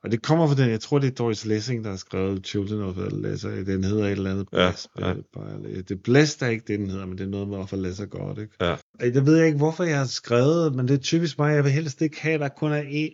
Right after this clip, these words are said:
Speaker 1: et narrativ. Altså, hvis noget ser forfærdeligt ud, ikke? Så kan jeg godt lide at skrive om noget, der er positivt ved, det ser forfærdeligt ud. Hvis noget er rigtig, rigtig godt, så kan jeg godt lide at skrive, altså, ligesom komme noget malurt i vejret. Altså, jeg kan godt lide, at, at det ikke kun er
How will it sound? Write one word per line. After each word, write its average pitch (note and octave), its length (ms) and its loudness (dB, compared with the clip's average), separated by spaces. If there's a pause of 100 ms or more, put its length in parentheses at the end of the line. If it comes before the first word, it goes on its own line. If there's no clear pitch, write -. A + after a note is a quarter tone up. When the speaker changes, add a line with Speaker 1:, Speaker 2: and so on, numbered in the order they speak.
Speaker 1:
et D3 200 -2
narrativ. A#2+ 600 -4 (240)
Altså, A2 340 -4 (680)
hvis B2 160 4
noget D#3+ 380 8
ser - 220 2
forfærdeligt C3+ 580 0
ud, G#2 260 0
ikke? C3+ 140 -4 (520)
Så B2+ 100 0
kan C3 80 2
jeg B2+ 80 4
godt C3 220 2
lide C3+ 160 4
at A#2+ 60 0
skrive - 520 -2
om B2+ 100 2
noget, B2 200 2
der C3 60 0
er - 160 -12
positivt C#3+ 640 -2
ved, G2 120 -2
det F#2+ 100 -4
ser G2 120 -4
forfærdeligt G2 500 -6
ud. F#2 80 -4
Hvis F#2+ 140 -12
noget B2 160 2
er A#2+ 100 -2
rigtig, C3 280 0
rigtig A2+ 220 -4
godt, G2+ 240 -8
så - 120 -12
kan A#2+ 100 -6
jeg A#2+ 80 -4
godt A2+ 220 -4
lide A#2 180 -4
at A2+ 60 -10
skrive, A2+ 500 -4 (840)
altså, G2+ 220 -6 (200)
ligesom A2 300 -6
komme G#2+ 260 -6
noget G#2 160 0
malurt G#2 480 -4
i G2 100 -8
vejret. G#2 360 -8
Altså, F#2 180 -8
jeg G#2 60 -6
kan G2+ 100 -10
godt A#2+ 200 -2
lide, A#2+ 140 0
at, A2+ 80 -2
at A2 280 -4
det A2+ 60 -4
ikke A#2+ 200 -2
kun A#2+ 260 -2
er A2+ 100 -6